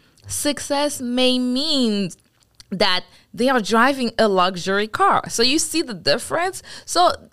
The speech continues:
success means different things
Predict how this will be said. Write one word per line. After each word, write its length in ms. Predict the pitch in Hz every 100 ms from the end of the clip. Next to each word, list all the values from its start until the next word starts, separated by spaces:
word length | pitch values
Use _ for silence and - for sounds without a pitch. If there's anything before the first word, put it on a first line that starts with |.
| _
success 1080 | - - 339 - - - - - 320 320 -
means 480 | 214 226 226 247 185
different 440 | 170 214 262 247 -
things 360 | 165 175 220